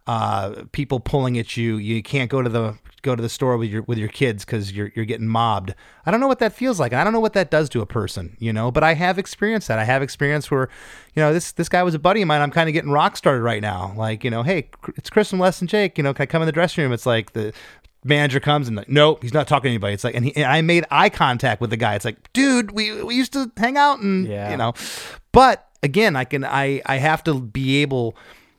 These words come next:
Speaker 1: to be mature enough and know that there's another side to it,
Speaker 2: I,
Speaker 1: if that makes sense.
Speaker 2: I've had that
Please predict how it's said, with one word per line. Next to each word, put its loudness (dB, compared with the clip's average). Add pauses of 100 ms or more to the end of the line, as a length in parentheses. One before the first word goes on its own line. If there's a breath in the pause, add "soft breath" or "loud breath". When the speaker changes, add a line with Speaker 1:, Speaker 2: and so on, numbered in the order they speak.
(120)
Speaker 1:
to -2
be 6
mature 4
enough 4
and 2
know 8
that 0
there's 2
another 0
side -4
to -10
it, -18 (220)
Speaker 2:
I, 2
Speaker 1:
if -8
that 0
makes -4
sense. -4
Speaker 2:
I've 2
had 2
that 2